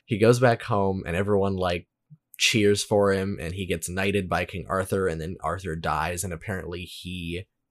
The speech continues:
becomes the next king. There's, like, a war or something, and he's, like, you see him, like, planning out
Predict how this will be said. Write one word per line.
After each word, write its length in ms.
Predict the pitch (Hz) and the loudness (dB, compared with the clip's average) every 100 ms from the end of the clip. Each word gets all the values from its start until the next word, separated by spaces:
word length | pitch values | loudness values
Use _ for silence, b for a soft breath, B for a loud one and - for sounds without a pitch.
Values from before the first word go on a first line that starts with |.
| _ - | _ -10
becomes 440 | 92 101 95 95 | -8 -6 -4 -4
the 80 | 92 | -4
next 300 | 90 - - | -6 -8 -6
king. 460 | - 123 123 127 B B B - | -2 0 0 -2 B B B -6
There's, 220 | 95 92 | -4 -2
like, 160 | 90 80 | -4 -4
a 80 | 71 | -2
war 520 | 98 110 117 117 107 | 2 4 6 6 4
or 80 | 107 | 2
something, 800 | - 104 104 107 101 101 104 - 82 | 0 0 -2 -2 -2 -2 -4 -6 -6
and 480 | 78 76 78 82 - 127 _ | -6 -6 -6 -8 -10 -12 _
he's, 280 | - 92 85 | -10 -8 -6
like, 200 | 73 - _ _ - - | -8 -10 _ _ -20 -12
you 240 | 92 90 | -8 -6
see 220 | - 95 95 | -4 -4 -4
him, 160 | 90 | -4
like, 260 | 90 78 - - - | -4 -6 -8 -18 -12
planning 460 | - 87 82 98 90 | -6 -4 -4 -2 -2
out 280 | 87 85 | -2 -4